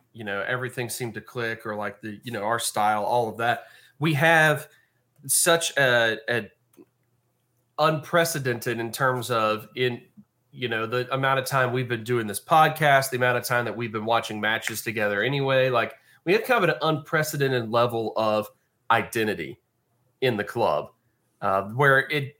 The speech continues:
you can plug in, you could take out a player and put in their substitute and they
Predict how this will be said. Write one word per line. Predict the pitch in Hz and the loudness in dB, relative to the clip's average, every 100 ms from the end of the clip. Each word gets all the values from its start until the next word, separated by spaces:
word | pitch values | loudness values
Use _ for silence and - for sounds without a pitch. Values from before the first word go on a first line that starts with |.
| - | -8
you | 151 160 165 | -2 0 2
can | 165 143 | 0 0
plug | - 185 160 | 2 4 4
in, | 156 156 139 127 | 2 2 2 -2
you | 147 | -4
could | 147 143 | -4 -4
take | - 170 160 | 0 0 4
out | 147 143 135 | 4 4 4
a | 131 | -2
player | - 135 127 117 | 0 2 2 2
and | 113 | 0
put | - 156 | -2 -2
in | 135 | 0
their | 123 | 0
substitute | 117 135 139 - 113 - 113 110 - | -2 -2 -2 -4 -8 -2 -2 0 -2
and | 110 107 110 - _ _ - | 0 0 0 -6 _ _ -10
they | 127 135 127 120 113 | 2 4 4 2 -2